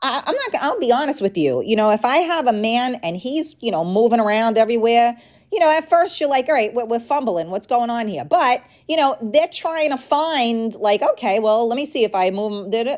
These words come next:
da, da, if I do this, if I, da, uh, oh, oh, oh, eyes rolling. Okay, found it. Let's remember where we just visited," right? So,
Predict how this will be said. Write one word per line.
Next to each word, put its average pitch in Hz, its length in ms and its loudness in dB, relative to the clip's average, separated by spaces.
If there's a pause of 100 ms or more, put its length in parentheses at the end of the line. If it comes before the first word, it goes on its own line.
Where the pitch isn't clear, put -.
da, 220 140 -4 (160)
da, 226 140 -4 (100)
if 165 120 -6
I 165 80 -2
do 160 140 -6
this, 226 180 2
if - 60 -8
I, 156 100 0
da, 175 140 -2 (160)
uh, 196 100 0 (120)
oh, 277 240 2
oh, 381 220 4 (100)
oh, 339 220 4 (180)
eyes 254 300 -2
rolling. 277 480 2
Okay, 294 500 -2 (320)
found 285 320 -4
it. 233 200 -2
Let's 226 320 -6
remember 240 600 -2
where 214 240 0
we 269 160 -2
just 277 280 -2
visited," 202 580 2
right? 208 380 -2 (500)
So, 285 440 4